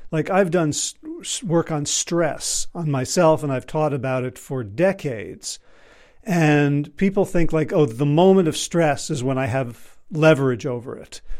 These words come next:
Like, I'm gonna think it's not in my control, or count to ten, or, you know, serenity now, or whatever." And what I discovered from the breathing and the other nervous system stuff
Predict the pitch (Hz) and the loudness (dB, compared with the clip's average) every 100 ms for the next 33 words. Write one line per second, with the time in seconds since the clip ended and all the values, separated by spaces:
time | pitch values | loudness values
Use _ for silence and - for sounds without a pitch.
0 | - 151 147 156 156 139 - 180 151 - | -4 -6 -2 2 2 4 4 4 2 -4
1 | - - 151 165 143 135 135 127 147 131 | -16 -6 -4 0 2 2 0 -2 -4 -6
2 | - 202 185 175 165 165 151 131 - 165 | 4 6 8 6 6 4 2 -4 -6 -8
3 | 147 151 - 208 196 180 160 151 147 143 | -8 -10 0 4 6 6 4 4 2 0
4 | 151 131 127 120 127 123 131 127 117 117 | -2 -2 -2 -2 -4 -4 -2 -2 -2 -6
5 | - - - 165 165 170 151 147 175 185 | -8 -10 -4 0 2 4 4 2 2 2
6 | 175 165 160 156 139 139 160 180 202 196 | 2 2 2 0 -2 0 -2 -2 -6 -8
7 | - - - - 156 160 170 190 180 - | -20 -20 -20 -4 0 2 2 2 0 -2
8 | 214 220 165 - 160 139 117 131 147 180 | 0 0 -2 -2 -4 -2 -2 2 4 4
9 | 185 196 190 151 139 143 135 123 131 160 | 4 2 2 0 0 0 0 -2 -4 -6
10 | - 196 - 196 - 208 202 | -8 -10 -8 -10 -2 -2 -2